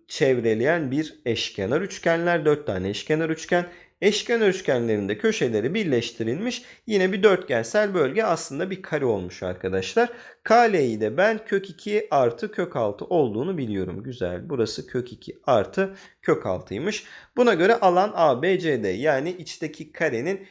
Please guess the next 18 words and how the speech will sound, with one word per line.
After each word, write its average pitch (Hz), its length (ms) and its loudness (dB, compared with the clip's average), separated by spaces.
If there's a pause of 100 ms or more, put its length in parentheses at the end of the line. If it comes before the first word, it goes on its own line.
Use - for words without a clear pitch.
(160)
bir 180 240 0
kenarını 123 520 0
bulmam 151 420 2
gerekiyor 117 480 0
arkadaşlar. 92 600 -6
Hemen 175 320 0
şöyle 147 580 2 (640)
burası 147 340 -2
kök 139 240 -4
iki 143 220 0
artı 107 320 2
kök 135 200 -4
altı 127 300 2
olduğu 101 260 0
için 95 260 -8
şöyle 117 440 -2
üçgenimizi 98 760 -6
oluşturalım. 113 880 -4